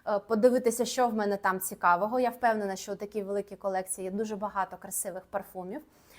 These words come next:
І, е, власне, виробити якийсь алгоритм користування цією колекцією. Якщо річ у тому, що людина хоче закрити цими покупками,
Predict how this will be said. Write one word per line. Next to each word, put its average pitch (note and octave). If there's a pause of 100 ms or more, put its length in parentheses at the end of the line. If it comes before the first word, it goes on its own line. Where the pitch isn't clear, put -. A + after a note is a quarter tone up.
(260)
І, F4+
е, A3
власне, B3
виробити A3+
якийсь A3+
алгоритм G3
користування G#3+
цією F#3+
колекцією. - (380)
Якщо D4+ (120)
річ A#3
у G#3+
тому, B3+
що A#3
людина A3
хоче A#3+
закрити G3+
цими B3+
покупками, B3+